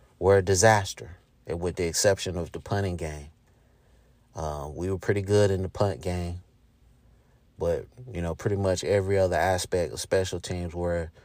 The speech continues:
was a disaster. So we, there's a lot of room for improvement.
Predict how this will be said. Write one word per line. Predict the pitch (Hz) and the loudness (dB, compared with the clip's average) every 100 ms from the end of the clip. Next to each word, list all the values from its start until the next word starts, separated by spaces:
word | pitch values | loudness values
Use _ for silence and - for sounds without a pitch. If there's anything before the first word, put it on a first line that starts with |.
| _ _ _ _ | _ _ _ _
was | - 85 | 0 0
a | 82 | 0
disaster. | 82 82 98 90 92 - | -4 0 2 0 -4 -8
So | - 87 | -6 -4
we, | 107 127 | -2 0
there's | 104 107 | 0 0
a | 101 | -2
lot | 90 104 135 | 0 6 8
of | 127 | 8
room | 117 123 | 6 4
for | 113 95 90 | 4 2 2
improvement. | - 104 110 - 131 | 2 0 0 -2 -12